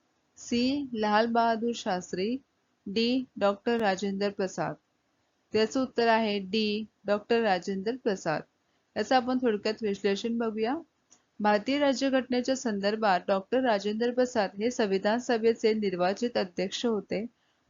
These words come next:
डॉक्टर राजेंद्र प्रसाद यांची अकरा डिसेंबर एकोणीसशे सेहेचाळीस रोजी संविधान सभेचे स्थायी अध्यक्ष म्हणून निवड झाली आणि सच्चिदानंद सिन्हा यांची नऊ डिसेंबर एकोणीसशे सेहेचाळीस रोजी संविधान सभेचे हंगामी अध्यक्ष म्हणून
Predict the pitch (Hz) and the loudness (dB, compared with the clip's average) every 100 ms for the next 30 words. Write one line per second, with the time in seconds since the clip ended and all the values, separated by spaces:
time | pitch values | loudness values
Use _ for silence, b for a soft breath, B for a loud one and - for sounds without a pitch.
0 | - 220 226 277 262 233 240 247 247 254 | -2 -2 2 4 4 2 2 0 2 0
1 | 247 233 220 208 214 - 202 185 - _ | 2 0 0 -2 -2 -2 -2 -2 -8 _
2 | - 208 - 220 220 247 226 214 220 220 | -6 -6 2 6 6 6 4 4 2 0
3 | 226 208 214 - 185 - 208 214 220 240 | 4 4 4 0 -6 -4 -2 -2 -2 -6
4 | - 202 196 233 240 254 233 202 190 202 | 0 0 2 2 2 4 4 4 2 2
5 | 196 196 196 226 240 226 214 208 233 - | 0 0 2 0 2 2 2 2 -4 2
6 | 202 185 226 220 196 208 - 214 208 220 | 4 6 4 0 -2 -4 -4 -8 -6 -6
7 | 208 180 175 190 196 175 196 - b b | -6 -4 -4 -4 -4 -4 -6 -8 b b
8 | b - 190 220 - - 214 262 262 262 | b -4 -2 -2 -2 -2 0 2 4 6
9 | 247 233 226 226 233 220 185 185 196 220 | 6 4 2 2 0 4 2 2 0 0
10 | - 190 185 _ _ _ - 214 233 269 | 0 -2 -2 _ _ _ 0 4 6 6
11 | 240 233 226 220 208 202 190 - 226 233 | 4 4 4 2 4 4 2 0 2 2
12 | 262 254 220 202 214 208 214 240 226 190 | 0 2 2 4 2 2 4 4 4 4
13 | 196 214 202 202 226 247 247 220 220 233 | 2 2 2 4 4 4 0 2 2 2
14 | 240 226 208 202 214 233 254 262 208 208 | 0 -2 -2 6 8 8 6 0 -2 -4
15 | 208 - 208 202 220 | -6 -6 -4 -4 -2